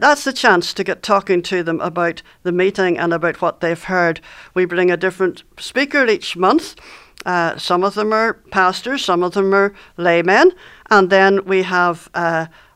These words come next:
a singer usually, and they so enjoy the meeting, and to hear them singing, and most of all to see their faces as they come into the D C F, uh, month by month, just to see their smiles. And, uh, we have three buses. Uh,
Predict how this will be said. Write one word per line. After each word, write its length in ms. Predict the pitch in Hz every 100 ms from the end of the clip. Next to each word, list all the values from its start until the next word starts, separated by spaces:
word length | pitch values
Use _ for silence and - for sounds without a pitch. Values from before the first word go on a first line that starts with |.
| -
a 80 |
singer 380 | - - 214 233
usually, 560 | 269 240 247 254 277 285 - - _
and 200 | 220 226
they 160 | 240 262
so 480 | - - 311 330 294
enjoy 400 | 208 196 196 185
the 100 | 180
meeting, 300 | 180 180 170
and 200 | 254 254
to 80 | 285
hear 280 | 320 330
them 320 | 277 262 285 311
singing, 420 | - 233 170 156 - - -
and 240 | 208 196
most 280 | 208 294 -
of 100 | 185
all 160 | 180 170
to 100 | 165
see 300 | 123 233 240
their 160 | 160
faces 640 | 151 - 220 277 269 - - _ - - -
as 180 | 175 170
they 160 | 175
come 260 | 175 302 294
into 400 | 226 226 214 180
the 140 | 165
D 180 | 165 190
C 300 | 208 - 175
F, 260 | 170 170 170 - - - _ -
uh, 400 | - 170 170 165 - _ - - _ _ _ _ -
month 360 | 180 214 240 -
by 160 | 185
month, 480 | 170 165 175 170 -
just 260 | - 294 -
to 80 | 247
see 260 | - 233
their 160 | 226 214
smiles. 720 | 208 - 190 180 170 156 - - -
And, 380 | - 180 175 165
uh, 240 | 170 165 -
we 100 | 175
have 120 | 165
three 300 | - 302 311
buses. 560 | 262 240 262 294 - -
Uh, 260 | 110 170